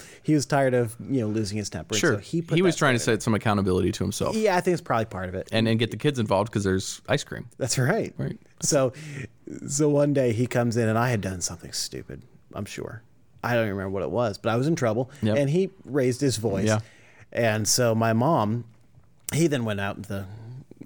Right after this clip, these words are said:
Speaker 1: he was out working on something in the wo-, workshop, and my mom found me writing a note.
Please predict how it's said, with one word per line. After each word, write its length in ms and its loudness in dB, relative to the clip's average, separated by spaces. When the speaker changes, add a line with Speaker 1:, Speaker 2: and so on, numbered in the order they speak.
Speaker 1:
he 140 -4
was 140 -4
out 280 -6
working 300 -6
on 140 -8
something 220 -6
in 60 -6
the 140 -6
wo-, 160 -6
workshop, 520 -2
and 420 -2
my 160 -2
mom 320 0
found 260 -4
me 120 -6
writing 340 -8
a 40 -10
note. 400 -10